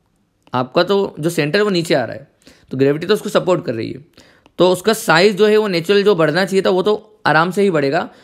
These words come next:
हो सकता है ज़्यादा बढ़े, ठीक है, क्योंकि जो आपने इसको हीट दी है उससे ये पूरा की पूरा एक्सपैंड ही हुआ है। इसमें इसने कोई भी एनर्जी को अलग पार्ट में यूज़ नहीं करा, जबकि इस वाले पहले वाले में क्या हुआ था,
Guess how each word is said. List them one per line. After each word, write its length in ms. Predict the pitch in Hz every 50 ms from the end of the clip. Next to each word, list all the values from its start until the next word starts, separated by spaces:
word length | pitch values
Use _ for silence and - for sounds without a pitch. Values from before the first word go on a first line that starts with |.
| _ _ -
हो 60 | 185
सकता 240 | 185 233 208 - 208
है 40 | 185
ज़्यादा 220 | 151 127 113 113
बढ़े, 220 | 113 110 104 - - _ _ _ _ _ _ _ _ _ _ _ -
ठीक 140 | 170 170 196
है, 80 | 214
क्योंकि 260 | 208 202 190 160 208
जो 140 | 190 170 202
आपने 320 | 196 190 185 185 185 196 202
इसको 180 | - - 208 190
हीट 280 | 165 180 190 190 180 151
दी 160 | 120 120 113
है 160 | 117 123 160 - _ _ - _ _ _ _ _ _ _ _ _ _ _ _ _ _
उससे 280 | 170 175 175 - 247 233
ये 160 | 233 226 233
पूरा 260 | 226 - 170 180 190
की 120 | 196 185 208
पूरा 200 | - 196 214 220
एक्सपैंड 500 | 202 156 - - - - 160 170 180 180
ही 120 | 165 175 190
हुआ 260 | 170 135 120 113 104
है। 180 | 104 113 - - _ _ _ _ - _ _ - _ _ -
इसमें 240 | 147 - 190 214
इसने 360 | 220 208 175 - 170 190 214 220
कोई 400 | 214 - - 185 190 208 220 220
भी 160 | 185 196 202 214 220 208 - _ _ _ _ _ _ _ _ _ _ _ _ _ _ _ _ _ _ _ _ _ _
एनर्जी 400 | - 160 170 175 180 185 175 226 220
को 240 | 220 160 156 165 202 208 - _ _ _ _ _ _ _ _ _ -
अलग 260 | - 185 208 208 180
पार्ट 180 | 190 185 180 180
में 100 | 196 196
यूज़ 180 | 180 170 160 147
नहीं 100 | 147 131
करा, 220 | - 110 107 - - -
जबकि 320 | 123 147 143 - 185 180
इस 100 | 170 175
वाले 140 | 185 180 190 185
पहले 240 | 180 175 165 175
वाले 200 | 180 180 185 185
में 80 | 185 190
क्या 100 | 170 190
हुआ 200 | 185 180 185 180
था, 120 | 180 202